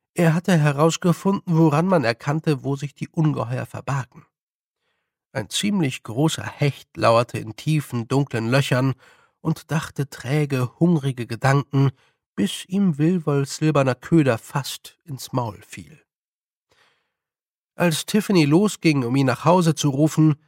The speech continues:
begegnete sie ihm schon auf dem Weg. Er wirkte ziemlich mitgenommen und trug einen Fisch auf den Armen,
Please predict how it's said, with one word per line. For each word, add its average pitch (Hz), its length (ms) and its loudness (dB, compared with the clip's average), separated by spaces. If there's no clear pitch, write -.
begegnete 175 640 0
sie 156 180 -2
ihm 160 100 4
schon 175 300 2
auf - 100 -4
dem 120 220 -4
Weg. - 360 -2
Er 170 220 -2
wirkte 196 340 0
ziemlich 196 560 0
mitgenommen 110 720 0
und 160 360 0
trug 208 340 -2
einen 135 220 4
Fisch - 420 -2
auf 135 200 -2
den 135 180 2
Armen, 156 460 4